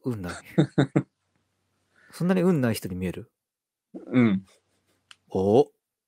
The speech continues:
Speaker 1: <laughs> なんだって？
Speaker 2: 今の誘導尋問やね。はめられたわ。
Speaker 1: うん、うん。うん、いや、その、初めて出たレッドアイズをさ、使って、あの、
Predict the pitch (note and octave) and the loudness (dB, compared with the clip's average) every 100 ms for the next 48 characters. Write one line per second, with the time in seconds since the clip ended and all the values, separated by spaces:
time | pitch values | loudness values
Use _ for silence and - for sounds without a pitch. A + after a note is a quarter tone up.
0 | - G3 - - - - - _ _ _ | -6 -4 -4 -4 -4 -4 -10 _ _ _
1 | _ _ _ F#2 F#2 A#2+ B2 G#2 F#2+ G2 | _ _ _ -6 0 6 6 6 0 -4
2 | - - _ A#2+ A#2+ A#2+ C#3 B2 B2 G#2 | -12 -20 _ 6 6 10 8 8 4 2
3 | D#2 E2+ D2+ - G2+ G#2 G#2 F2+ E2+ - | -4 -8 -10 2 4 6 4 4 0 -2
4 | - F#2 F2+ F2 G#2 _ _ _ _ _ | -10 -10 -10 -10 -14 _ _ _ _ _
5 | _ _ - - - - F#2 F2 F2+ G2 | _ _ -18 -16 -16 -14 -14 -12 -8 -8
6 | G2 - - - A2 E3+ B3+ B3+ C#3 B2+ | -8 -12 -8 -4 4 6 6 4 6 4
7 | A#2+ A#2+ B2+ - D3 C#3+ A2+ G#2+ G2+ G2 | 6 4 4 4 6 6 2 0 0 -2
8 | F#2+ G#2 F#2+ - B2 - - A#2 A2+ A2 | -4 -2 -2 -2 -4 -2 -2 0 0 -2
9 | G2+ G#2+ G2+ | -4 -6 -8